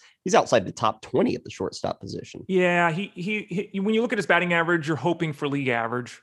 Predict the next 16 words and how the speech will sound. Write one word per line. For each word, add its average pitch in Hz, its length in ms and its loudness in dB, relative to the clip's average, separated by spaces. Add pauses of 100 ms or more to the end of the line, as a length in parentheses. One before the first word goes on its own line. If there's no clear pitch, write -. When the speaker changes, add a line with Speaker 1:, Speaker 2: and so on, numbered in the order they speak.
Speaker 2:
right? 135 340 0
That's, 139 340 -6
that's 151 180 -4
just 175 200 -4
what 151 120 0
it 123 100 -4
is. 123 240 -2
It 143 100 -10
could 196 160 -2
be 175 100 -2
worse. 151 360 2
We've 135 100 -4
seen 143 200 -6
it 135 100 -6
be 139 80 -4
worse 131 340 -2